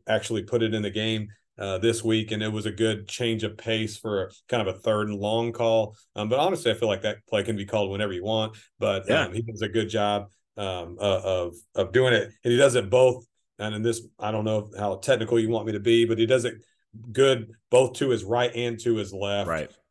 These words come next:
Speaker 1: Um, and so we were able to do it both ways because he's able to do that, uh, pretty fluidly.
Speaker 2: Jimmy, I was kinda chuckling to myself. I don't know if any of the listeners watched the Texan Live broadcast. Hopefully they're all at the stadium <laughs> and it's been not watching Texan Live, but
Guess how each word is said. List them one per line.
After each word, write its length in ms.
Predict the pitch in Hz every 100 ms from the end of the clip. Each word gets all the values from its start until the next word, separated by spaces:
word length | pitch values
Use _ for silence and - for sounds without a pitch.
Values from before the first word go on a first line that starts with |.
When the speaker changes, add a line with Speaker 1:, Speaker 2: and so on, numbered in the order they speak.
| _ 107
Speaker 1:
Um, 340 | 95 92 92
and 180 | 101 101
so 180 | 117 107
we 140 | 113
were 100 | 110
able 160 | 107 101
to 80 | 98
do 160 | 104
it 80 | 98
both 240 | 101 98
ways 220 | 101 101 98
because 220 | 101 95
he's 140 | 95
able 220 | 98 95 92
to 100 | 92
do 180 | 95
that, 300 | 92 95 90 -
uh, 240 | 95 92 87
pretty 340 | - 160 131
fluidly. 640 | 107 113 110 92 90 - - _ _ _ - - -
Speaker 2:
Jimmy, 240 | 110 139
I 60 | 135
was 80 | 123
kinda 160 | 151
chuckling 320 | 131 135 131 113
to 60 |
myself. 380 | 104 98 101 101
I 60 | 117
don't 60 |
know 80 | 120
if 80 | 117
any 120 | 113
of 60 | 107
the 60 |
listeners 360 | 107 113 107 95
watched 300 | 101 123 -
the 80 | 110
Texan 340 | 110 101 101
Live 200 | 92 92
broadcast. 420 | 92 92 101 98
Hopefully 220 | 135 202 123
they're 100 | 110
all 140 | 101
at 80 | 92
the 60 |
stadium 500 | - 104 98 90 92
<laughs> 40 | -
and 100 | 95
it's 160 | 120 101
been 120 | 101
not 120 | 98
watching 260 | 95 90 95
Texan 260 | 95 92
Live, 280 | 95 92 92
but 180 | 92